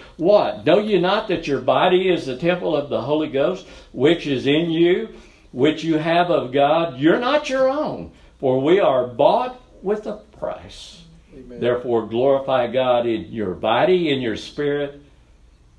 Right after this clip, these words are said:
Speaker 1: which are God's. You see, a shepherd may be the owner of the sheep,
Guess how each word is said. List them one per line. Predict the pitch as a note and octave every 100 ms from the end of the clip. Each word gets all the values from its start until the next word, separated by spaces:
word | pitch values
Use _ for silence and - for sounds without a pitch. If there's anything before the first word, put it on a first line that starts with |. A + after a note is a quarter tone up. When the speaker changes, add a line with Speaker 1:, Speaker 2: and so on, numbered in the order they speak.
| _ -
Speaker 1:
which | G#2 G#2+ G#2+
are | F#2+ G2 F2 - - C3
God's. | G2 F2 - - - - - - - _ _ _ _ _ _ _ -
You | G2+
see, | - A2+ G#2+
a |
shepherd | F#2+ - C3+ A#2 G#2 F#2 - - _ -
may | G2 F2+
be | G#2+
the | G2 G2
owner | G#2 A#2+ A#2+ A#2 G2 -
of | G#2+
the | A2+
sheep, | G#2 - F#2 D#2+ D#2+